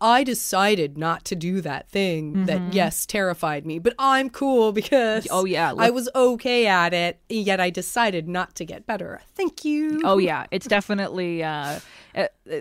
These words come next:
Speaker 2: that, that's another, like, weird thing that happens in your twenties, you know, you're just, like,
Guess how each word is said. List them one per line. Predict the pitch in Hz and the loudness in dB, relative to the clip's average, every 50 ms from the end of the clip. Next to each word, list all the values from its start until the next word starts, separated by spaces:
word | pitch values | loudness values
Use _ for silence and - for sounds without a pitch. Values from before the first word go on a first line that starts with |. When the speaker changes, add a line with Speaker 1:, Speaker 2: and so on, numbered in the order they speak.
| - - - | -8 -8 -6
Speaker 2:
that, | 190 147 214 285 - | -4 -2 -2 2 4
that's | 311 311 - | 4 4 4
another, | 392 320 277 240 247 233 | 2 -2 0 2 2 2
like, | 220 208 202 - | 2 0 -2 -2
weird | 175 165 180 180 180 175 175 - | -4 -4 -2 -2 -2 -2 -4 -4
thing | - 180 170 170 | -6 -6 -4 -4
that | 165 165 | -4 -2
happens | 185 165 165 - 165 160 160 - | -2 -2 -2 -2 -4 -6 -6 -8
in | 156 160 | -10 -8
your | 160 151 147 | -8 -8 -8
twenties, | - - 165 160 156 151 147 131 147 156 - 175 | -8 -8 -8 -6 -6 -8 -10 -10 -12 -10 -8 -6
you | 175 170 | -4 -4
know, | 156 151 151 151 | -2 -2 -2 -2
you're | 165 165 165 170 | -2 -2 -4 -2
just, | - 180 170 - - | -4 -6 -6 -4 -4
like, | 180 170 160 147 147 - | -4 -4 -4 -4 -8 -12